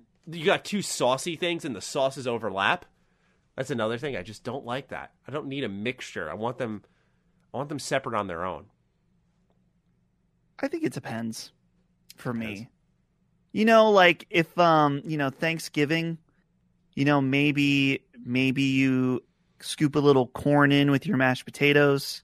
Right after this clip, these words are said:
Speaker 1: <laughs>
Speaker 2: you know,
Speaker 1: That would drive me
Speaker 2: that's
Speaker 1: insane.
Speaker 2: fine.
Speaker 1: <laughs>
Speaker 2: That's fine. But other things, like, I, yeah, I'm, I'm in support that I
Speaker 1: Okay.
Speaker 2: do not want to mix. Like, my dad's the type of guy that, like, will purposely, like,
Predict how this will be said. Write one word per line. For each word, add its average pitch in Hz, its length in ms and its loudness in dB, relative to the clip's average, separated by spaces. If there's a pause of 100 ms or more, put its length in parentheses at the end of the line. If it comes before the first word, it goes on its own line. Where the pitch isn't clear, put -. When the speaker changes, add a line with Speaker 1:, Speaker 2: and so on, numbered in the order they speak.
(120)
Speaker 1:
<laughs> - 560 -16
Speaker 2:
you 131 120 0
know, 127 380 2 (120)
Speaker 1:
That - 100 -4
would 170 120 -6
drive 170 180 0
me 160 60 6
Speaker 2:
that's 175 160 4
Speaker 1:
insane. 151 500 4
Speaker 2:
fine. 214 220 -4 (260)
Speaker 1:
<laughs> - 100 -4
Speaker 2:
That's 226 240 4
fine. 196 480 4 (400)
But 190 260 4
other 285 280 6
things, 247 460 2
like, 147 440 6
I, 147 400 2
yeah, 147 240 4
I'm, 127 320 2
I'm 151 220 4
in 143 240 -2 (640)
support - 560 0 (220)
that 135 160 4
I 127 100 6
Speaker 1:
Okay. 113 100 -4 (120)
Speaker 2:
do 190 80 0
not 120 220 0
want 107 180 -10
to 110 100 -14
mix. 104 320 -14
Like, 131 240 -2
my 175 160 4
dad's 190 320 6
the 165 100 0
type 147 220 4
of 131 100 0
guy 123 340 4
that, 120 200 -2
like, 117 340 -2 (440)
will 143 140 4
purposely, 147 680 2
like, 117 340 -2